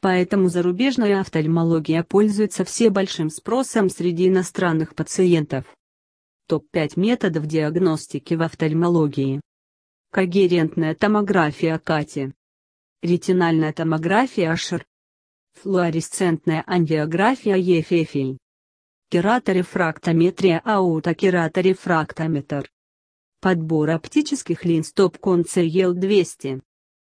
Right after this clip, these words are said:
Офтальмология за рубежом является приоритетным направлением во многих странах с развитой медициной. Диагностическая аппаратура ведущих медицинских центров Турции,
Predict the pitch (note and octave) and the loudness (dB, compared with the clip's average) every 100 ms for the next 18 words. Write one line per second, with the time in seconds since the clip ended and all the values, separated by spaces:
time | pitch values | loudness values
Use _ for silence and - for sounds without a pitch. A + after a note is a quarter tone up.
0 | _ _ - F3+ D#3+ D#3 E3 E3 E3 D3+ | _ _ -2 0 0 0 2 2 0 0
1 | D#3+ D#3+ F3 E3+ F3 F3+ C4+ C#4+ A#3+ G#3 | -2 0 -2 0 -2 0 2 2 0 0
2 | A3+ A#3 A3 - D#3 - D#3 D3+ D#3+ - | 2 2 2 -2 -6 -2 0 2 -2 0
3 | D#3 D3 F#3+ F3 E3 D#3 G3 G3 F#3+ E3 | -2 0 0 2 2 0 -2 0 2 2
4 | D#3 D#3+ E3+ E3+ D#3+ D3+ D#3 - - A3 | 0 0 0 2 0 -2 -8 -8 -2 0
5 | C4 B3+ B3 - F#3+ E3+ F#3 F3 F#3 F3 | 2 0 -4 -6 -2 0 -2 0 2 2
6 | E3+ E3 E3+ - D#3 C#3 C3 C#3 _ _ | 2 0 -2 -2 -2 -2 -4 -10 _ _
7 | _ _ D#3+ D#3+ E3+ F3+ F#3+ - G#3 F#3 | _ _ -4 -2 0 0 -2 -2 -4 -4
8 | E3+ - E3+ D#3+ E3 E3+ E3+ - A3 G3 | -4 -2 0 0 0 -2 -2 -2 0 2
9 | F#3+ F3+ F3+ - F3+ F#3+ E3+ F#3 - E3+ | 2 2 0 -2 -2 0 2 0 2 -2
10 | - F3 - - F#3 E3+ E3 E3 - F#3 | -2 -8 -8 -2 0 0 -2 -6 0 0
11 | D#3 - - C3 B2 | 0 -6 -6 -4 -4